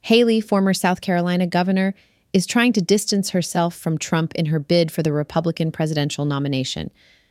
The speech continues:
The debates have seen minimal attacks on Trump, indicating potential unpopularity of opposing him among Republican voters. The dynamics of the race remain unchanged, with Trump maintaining a strong hold on the Republican establishment.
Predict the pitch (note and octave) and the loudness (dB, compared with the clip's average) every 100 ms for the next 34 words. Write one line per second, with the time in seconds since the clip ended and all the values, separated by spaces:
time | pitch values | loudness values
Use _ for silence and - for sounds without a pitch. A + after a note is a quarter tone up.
0 | _ _ - G3+ G3+ G3+ G#3 - G3+ - | _ _ 0 2 4 4 0 0 -4 0
1 | F#3+ F3+ E3+ F#3 F#3 F3+ - D#3+ D3+ - | 2 4 4 4 2 0 -2 -4 -4 -4
2 | D3 D3 D3+ C3+ - - _ _ _ _ | -4 -4 -4 -4 -6 -18 _ _ _ _
3 | - F#3+ G3 F#3+ F#3 F3 E3+ F3 - F3 | 0 2 2 2 0 0 0 -2 0 -2
4 | F3+ F#3+ E3 D#3+ E3 - E3+ D#3+ D#3 D#3 | 0 -2 -2 -2 -4 0 0 2 2 0
5 | D3+ D#3 C#3+ F3 E3+ E3+ C#3+ D3 D3 D#3 | -2 -2 -2 0 0 0 0 0 0 0
6 | D3+ D3+ D3 D#3 D3+ D3 D3 C#3 C3+ - | 0 -2 -2 -4 -4 -4 -2 -2 -2 -4
7 | - - - _ _ _ _ _ F3 F3+ | -8 -12 -18 _ _ _ _ _ 0 2
8 | F3+ F#3 G#3 G#3+ G#3+ F#3 D#3+ D3 C#3 - | 2 2 0 -2 -4 0 0 0 0 -6
9 | - D#3 D3+ D3+ C#3+ D3 - C#3 - - | -6 -2 0 0 -2 -2 -4 -6 -6 -12
10 | - - _ _ - F3+ - F#3+ F#3 F#3 | -14 -20 _ _ -4 -4 0 -2 0 -2
11 | F3 F3+ D#3+ D#3 D3 - F3 E3 F#3 E3+ | -2 -2 -2 -2 -4 -6 -2 0 0 0
12 | D#3 D3+ D3 D3 D3+ - C#3+ D3 D3+ C#3+ | -2 0 -2 -2 -4 -4 -4 -4 -4 -6
13 | - C3 B2 C#3 - - | -4 -4 -4 -10 -10 -14